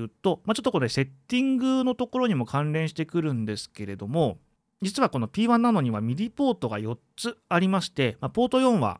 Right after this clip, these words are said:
システムで使用するので実際使用できないんですけれども、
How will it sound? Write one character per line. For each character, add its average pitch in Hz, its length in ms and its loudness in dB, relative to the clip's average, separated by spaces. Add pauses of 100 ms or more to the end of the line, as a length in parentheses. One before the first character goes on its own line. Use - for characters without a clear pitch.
シ - 160 -4
ス - 60 -4
テ 185 100 0
ム 175 60 0
で 165 80 -2
使 165 140 -4
用 156 100 0
す 160 120 -4
る 147 60 -2
の 127 80 -2
で 98 120 -8
実 117 160 -8
際 135 120 -4
使 - 120 -4
用 135 80 -2
で 131 120 -2
き 156 80 -8
な 139 80 -4
い 110 40 -6
ん 98 40 -8
で 90 60 -12
す - 80 -16
け - 80 -12
れ 95 60 -10
ど 104 80 -8
も、 117 240 -4